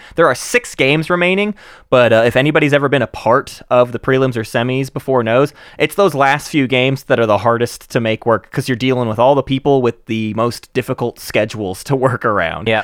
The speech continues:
Speaker 1: So
Speaker 2: Yeah.
Speaker 1: we have, like, two or three scheduled for this weekend, and those last three, uh, we're just trying to get in there. Okay, so the, the,
Speaker 2: Yep.
Speaker 1: the prelims are gonna take probably a couple more weeks,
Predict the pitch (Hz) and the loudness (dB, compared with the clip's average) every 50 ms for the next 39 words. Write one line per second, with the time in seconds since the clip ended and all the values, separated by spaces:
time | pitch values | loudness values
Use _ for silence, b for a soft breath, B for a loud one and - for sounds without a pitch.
0 | B B B B - - 139 127 120 117 139 160 175 202 202 185 - 185 156 131 | B B B B 0 2 4 4 4 4 2 2 2 2 2 2 2 2 2 2
1 | - - b b b b b - - - - - 190 185 185 190 202 196 170 160 | 0 -6 b b b b b -10 -8 -4 0 2 4 4 4 4 4 4 4 4
2 | 139 127 117 - - - 139 127 131 131 135 139 151 156 - - - 120 113 120 | 4 2 0 -2 -4 -4 -2 -2 0 -2 -2 -2 -2 -4 -4 0 0 0 2 2
3 | - 147 160 156 - 151 117 131 127 - 170 160 - 170 175 175 - B B B | 0 0 -2 -2 -2 -2 -2 -2 0 0 0 2 2 0 -2 -2 -4 B B B
4 | B 120 123 123 139 160 143 - 110 107 110 123 139 143 - - - 165 160 165 | B 0 2 2 2 2 0 0 0 0 2 2 0 -2 -4 -8 -8 -6 -4 -2
5 | 165 165 175 175 170 b b b b b _ _ _ _ _ - 113 - 131 139 | -2 -2 -2 -4 -6 b b b b b _ _ _ _ _ -10 -8 -4 -2 -2
6 | 131 - 117 - - - - 131 120 110 110 110 110 107 101 - 120 101 120 113 | -2 -2 -4 -6 -6 -4 -2 0 0 0 0 -2 -4 -6 -6 -6 -4 -2 0 0
7 | 107 98 95 95 95 92 90 82 78 - - - 104 104 - 104 95 98 98 - | 0 0 -2 -4 -6 -6 -6 -6 -6 -8 -8 -6 -8 -6 -4 -4 -4 -4 -2 0
8 | 127 117 120 127 143 139 139 139 - 101 104 147 - 180 196 208 208 180 180 170 | 0 0 0 0 -2 0 2 2 2 2 0 0 2 2 2 2 2 2 2 2
9 | 180 170 151 - 151 147 - - 143 139 143 139 147 139 117 - - 127 123 - | 2 0 2 2 0 0 0 0 -2 -2 0 0 2 0 0 0 -2 -4 -2 -2
10 | 127 123 117 117 113 113 110 113 110 107 - - - - | -2 -2 0 0 0 0 0 -2 -4 -6 -6 -12 -16 -16